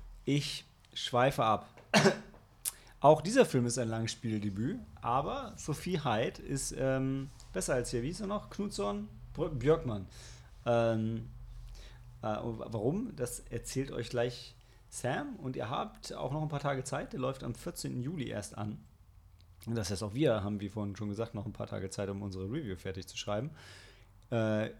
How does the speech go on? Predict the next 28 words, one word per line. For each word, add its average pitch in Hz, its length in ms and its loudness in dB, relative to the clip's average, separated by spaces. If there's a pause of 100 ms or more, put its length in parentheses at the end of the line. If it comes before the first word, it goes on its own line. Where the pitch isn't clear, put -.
(160)
ist - 300 0
auf 139 300 -2
Rotten 135 260 0
Tomatoes 147 460 2
schon 175 440 -4
ziemlich 156 260 -2
durch 156 220 0
die 139 340 0
Decke 139 240 -4
gegangen 185 320 -2
und - 60 -8
auch - 140 -4
sonst 208 360 -2
vom 156 240 -4
Presseecho - 800 -2
bisher 180 520 0 (580)
sehr 123 180 0
positiv 113 920 -4 (420)
aufgenommen 95 840 -6 (320)
worden. 101 600 -4 (580)
Und, 120 400 -2
ähm, 120 460 2
genau, 127 160 4
wir 139 80 2
wollten 226 160 4
noch - 100 -4
kurz - 160 -2
anstoßen 175 600 0